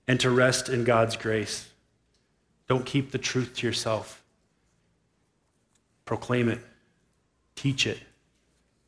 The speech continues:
Spread it. Let's pray. Lord Jesus, thank you so much.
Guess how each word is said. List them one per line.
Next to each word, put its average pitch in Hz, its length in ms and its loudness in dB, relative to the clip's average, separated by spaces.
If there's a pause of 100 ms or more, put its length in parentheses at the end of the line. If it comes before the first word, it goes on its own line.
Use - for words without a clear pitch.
(100)
Spread - 480 0
it. 98 120 -6 (1700)
Let's - 140 -8
pray. - 240 -14 (840)
Lord 123 160 2
Jesus, 123 340 2
thank 120 300 -2
you 117 180 2
so - 360 0
much. 110 400 -2